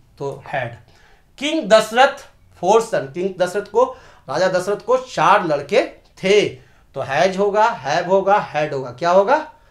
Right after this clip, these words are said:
हैड। Very good, क्योंकि वो चार लड़के थे, आज नहीं है, भूतकाल की बात है। मैरी ए लिटिल लैम लास्ट ईयर, मैरी को पिछले साल एक छोटा सा लैम था,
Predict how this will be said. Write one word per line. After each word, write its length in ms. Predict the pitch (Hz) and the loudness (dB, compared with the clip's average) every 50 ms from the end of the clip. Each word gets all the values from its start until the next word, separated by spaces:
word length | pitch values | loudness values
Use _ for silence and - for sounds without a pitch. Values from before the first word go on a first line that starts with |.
| _ _ _ _ _ | _ _ _ _ _
हैड। 400 | - 135 139 143 127 110 92 - - _ _ 139 | -8 -6 -4 -4 -4 -4 -8 -14 -20 _ _ -6
Very 240 | 160 196 220 190 165 120 | -4 -2 -2 -2 -2 -6
good, 240 | 120 123 120 113 - - - - _ _ _ _ _ _ _ _ _ _ - | -6 -12 -14 -14 -16 -20 -20 -20 _ _ _ _ _ _ _ _ _ _ -14
क्योंकि 240 | 127 123 123 165 | -14 -12 -8 -6
वो 100 | 156 160 151 | -6 -6 -6
चार 320 | - 151 135 135 165 160 | -4 -2 0 0 0 0
लड़के 380 | 156 151 143 135 - 190 247 311 - - _ _ _ _ - | 0 -2 -4 -2 -2 -2 -2 -2 -4 -10 _ _ _ _ -12
थे, 280 | - 175 190 180 165 - | -8 -6 -4 -4 -4 -6
आज 360 | - - 135 156 156 139 143 | -6 -2 -2 -2 -2 -2 -4
नहीं 240 | 160 170 185 196 180 | -4 -2 -2 -2 -4
है, 320 | 135 123 113 110 110 - - _ _ _ _ _ _ _ _ _ _ _ _ _ _ _ _ _ | -4 -6 -8 -12 -14 -18 -20 _ _ _ _ _ _ _ _ _ _ _ _ _ _ _ _ _
भूतकाल 460 | 117 135 180 185 - - 147 139 143 139 | -8 -6 -6 -6 -4 -4 -6 -6 -6 -6
की 120 | 139 143 | -10 -14
बात 260 | 123 120 113 113 - | -14 -14 -16 -16 -18
है। 160 | - 113 107 - _ _ _ _ _ _ _ _ _ _ _ _ _ _ _ _ _ _ _ _ _ _ - | -20 -20 -20 -20 _ _ _ _ _ _ _ _ _ _ _ _ _ _ _ _ _ _ _ _ _ _ -10
मैरी 420 | 135 170 196 214 233 254 285 311 | -4 0 2 4 4 4 2 -2
ए 300 | 311 - - - 208 214 | -4 -6 -6 -4 -4 -4
लिटिल 340 | 208 190 247 254 - 247 226 | -2 -4 -6 -8 -8 -8 -2
लैम 340 | 202 185 180 190 202 220 214 - 123 | 0 2 2 2 0 -2 -6 -10 -8
लास्ट 380 | 123 127 156 208 - - - 165 | -4 2 2 2 2 2 -4 -10
ईयर, 260 | 156 131 127 123 127 - - - _ - - - _ 139 | -8 -8 -8 -10 -12 -16 -20 -20 _ -20 -20 -20 _ -6
मैरी 320 | 143 160 170 185 196 240 | -2 0 0 0 0 -2
को 180 | - - 196 160 | -4 -4 -6 -4
पिछले 360 | - 160 156 156 180 202 214 | -4 -10 -12 -4 -4 -4 -4
साल 420 | - - 143 135 139 165 - - - _ _ _ _ _ - | -2 -2 -2 0 0 0 -2 -6 -12 _ _ _ _ _ -14
एक 160 | 160 160 - _ _ - | -14 -14 -16 _ _ -14
छोटा 320 | - 160 160 156 202 202 202 | -10 -10 -6 -2 -2 -2 -2
सा 200 | 202 - 135 131 | -2 -4 -6 -6
लैम 320 | 127 127 135 147 180 202 196 - | -4 -4 -2 -2 -2 -2 -4 -10
था, 240 | - - 110 - | -14 -16 -16 -16